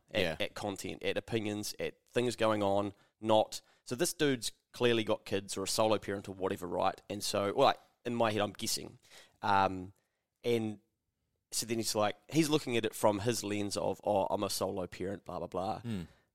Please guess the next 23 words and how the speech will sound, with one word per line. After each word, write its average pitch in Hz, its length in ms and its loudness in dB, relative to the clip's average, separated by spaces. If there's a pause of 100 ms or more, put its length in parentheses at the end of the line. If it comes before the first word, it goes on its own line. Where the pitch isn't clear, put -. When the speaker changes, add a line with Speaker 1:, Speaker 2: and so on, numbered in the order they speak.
Speaker 1:
And - 100 -12
it's - 180 -4
like, 107 240 2 (440)
"Mate, 110 200 0 (680)
like, 107 100 -8 (400)
what's - 240 0
up - 100 -2
with 120 100 -10
your 104 120 -2
ego 104 380 2
that 92 220 -2 (180)
you 107 80 -8
think - 240 -4
that 101 120 -6
this 101 200 -2
is 98 400 -4 (840)
Speaker 2:
Directed. 92 460 -6 (200)
Speaker 1:
at 107 140 0 (240)
your 131 160 4
profile?" 95 480 0
Like, 95 160 -2
Speaker 2:
Yeah. 82 60 2
Speaker 1:
it, - 120 -4